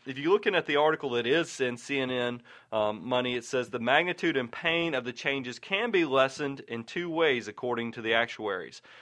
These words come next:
Make the changes sooner rather than later," we talked about that just a few seconds ago,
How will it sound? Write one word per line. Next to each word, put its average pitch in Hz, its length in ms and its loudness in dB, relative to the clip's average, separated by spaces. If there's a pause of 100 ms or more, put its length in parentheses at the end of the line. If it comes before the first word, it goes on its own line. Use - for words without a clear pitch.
(140)
Make 147 200 0
the 156 80 -10
changes 147 420 0
sooner 185 360 0
rather 139 320 2
than 170 180 -2
later," 120 380 0
we - 80 -18
talked 113 240 -4
about 107 160 -4
that 104 160 -6
just 104 160 -14
a - 60 -20
few 127 140 -8
seconds 101 360 -8
ago, 101 240 -6